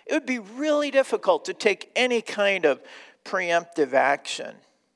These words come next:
But then the very next day, last Saturday, the twenty-fourth, just as forecast, ninety-eight L became Tropical Storm Ian.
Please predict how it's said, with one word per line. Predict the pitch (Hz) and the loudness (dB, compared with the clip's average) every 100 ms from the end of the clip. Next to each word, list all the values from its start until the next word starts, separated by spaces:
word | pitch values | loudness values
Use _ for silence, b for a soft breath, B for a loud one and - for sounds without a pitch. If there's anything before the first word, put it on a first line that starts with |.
| _ b b b b | _ b b b b
But | 208 220 | 0 4
then | 240 226 175 | 2 2 0
the | 160 | 0
very | 170 180 220 | 2 0 -2
next | 208 202 - - | -2 -4 -4 0
day, | 208 202 131 | 2 4 0
last | 123 135 170 - | 0 2 2 0
Saturday, | - 208 202 202 165 147 | 4 6 6 4 4 2
the | 143 | 2
twenty-fourth, | 147 - 185 180 202 175 - | -4 -2 -2 -2 0 0 0
just | - 202 214 - 226 | -2 0 0 -4 -6
as | 202 - b b | -6 -8 b b
forecast, | - - - - 175 139 156 - | -8 -6 -6 0 4 4 4 0
ninety-eight | 151 165 226 240 220 208 180 - | -4 -2 -2 -4 0 0 0 -4
L | - 202 214 160 160 | 0 2 2 0 -2
became | 165 160 156 - 202 180 151 151 _ B B B B | -8 -8 -10 -6 -4 -2 -4 -8 _ B B B B
Tropical | - 160 - 156 - | 2 2 2 -6 -6
Storm | 151 - 147 139 127 - 170 | -10 -8 -6 -6 -8 -14 -8
Ian. | 147 117 | -6 -6